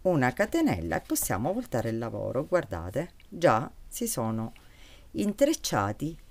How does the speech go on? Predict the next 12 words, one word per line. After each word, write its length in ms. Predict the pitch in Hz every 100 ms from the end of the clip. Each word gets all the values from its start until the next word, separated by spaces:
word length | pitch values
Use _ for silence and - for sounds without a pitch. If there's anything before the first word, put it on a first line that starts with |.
| - -
i 120 | 165
punti. 640 | - 78 95 107 - 151 - - - - - - - - - - - - - -
Voltiamo 500 | 196 220 - 147 117
il 120 | 113
lavoro, 680 | 127 190 160 113 117 180 226 - - - - - - -
qui 220 | - 170 -
abbiamo 440 | 175 190 156 131 214
subito 420 | - 143 160 220
la 100 | 180
maglia 300 | 123 127 135
allungata, 720 | 143 127 113 117 104 113 170 202
quindi 440 | - 113 123